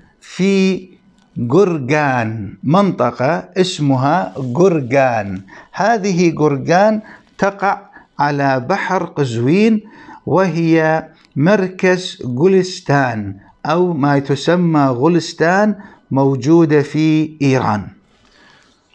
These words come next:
وهذا هنا ربما الخريطة هذه تكون أوضح. لاحظوا هنا بحر قزوين، من هنا ط-، طبرستان،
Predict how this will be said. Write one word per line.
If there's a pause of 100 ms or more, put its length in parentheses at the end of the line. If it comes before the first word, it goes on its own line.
(160)
وهذا
هنا (540)
ربما (540)
الخريطة
هذه
تكون
أوضح. (560)
لاحظوا
هنا (320)
بحر (640)
قزوين، (480)
من
هنا
ط-، (320)
طبرستان،